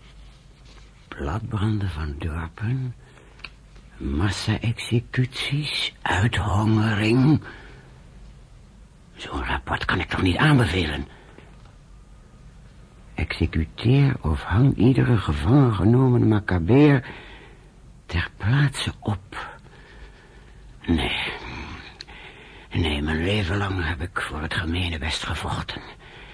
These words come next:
Maar dit, op die manier houden we Palestina toch niet.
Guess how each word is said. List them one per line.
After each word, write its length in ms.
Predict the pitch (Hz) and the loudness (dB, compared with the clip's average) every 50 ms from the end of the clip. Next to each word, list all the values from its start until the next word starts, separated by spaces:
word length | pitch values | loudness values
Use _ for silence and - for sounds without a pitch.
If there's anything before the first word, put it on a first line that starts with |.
| - - - - - - - - | -20 -20 -20 -20 -20 -20 -20 -10
Maar 240 | - - - - - - | -6 -6 -4 -4 -6 -8
dit, 600 | - - - - - - - - - - - - - - - - - - - - - - - - - - - - - - - - - - - - - - - - - - - - | -6 -2 0 0 0 0 -6 -10 -8 -8 -8 -8 -12 -16 -18 -20 -20 -20 -20 -20 -20 -20 -20 -20 -20 -20 -20 -20 -20 -20 -20 -20 -20 -20 -20 -20 -20 -20 -20 -20 -20 -20 -20 -12
op 160 | - - - - | -10 -10 -10 -8
die 180 | - - 95 85 | -6 -6 -4 -4
manier 600 | 82 80 78 80 82 78 73 76 73 73 71 69 | -2 -2 -2 -4 -4 -6 -8 -10 -10 -8 -8 -8
houden 600 | 65 65 - - - - - 98 92 82 87 82 | -8 -6 -6 -6 -6 -6 -6 -6 -6 -6 -6 -8
we 180 | 78 80 73 67 - | -8 -8 -10 -12 -8
Palestina 720 | - - 76 76 76 73 - - - - 85 80 82 87 - | -6 -4 -4 -4 -4 -6 -6 -8 -8 -8 -6 -4 -4 -4 -6
toch 300 | - - 220 196 147 131 | 0 2 2 2 4 4
niet. 400 | 127 147 139 127 - - - - | 4 4 4 4 0 -6 -10 -10